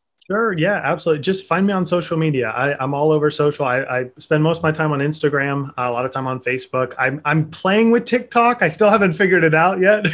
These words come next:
<laughs> You know? And, um, I recently did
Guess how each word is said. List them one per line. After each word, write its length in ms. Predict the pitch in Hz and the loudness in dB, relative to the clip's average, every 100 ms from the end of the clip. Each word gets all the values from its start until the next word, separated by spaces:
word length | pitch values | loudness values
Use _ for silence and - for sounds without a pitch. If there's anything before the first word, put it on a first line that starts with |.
| - | 2
<laughs> 160 | 240 - | 0 4
You 180 | 202 - | 2 4
know? 180 | 170 170 - - 175 147 | 0 0 -12 -14 -14 -4
And, 280 | 147 151 147 | 2 2 2
um, 500 | 147 143 139 131 131 | 0 2 0 0 -4
I 80 | 131 | -2
recently 420 | 135 135 151 151 | 0 0 0 -2
did 260 | 139 139 135 | 0 0 0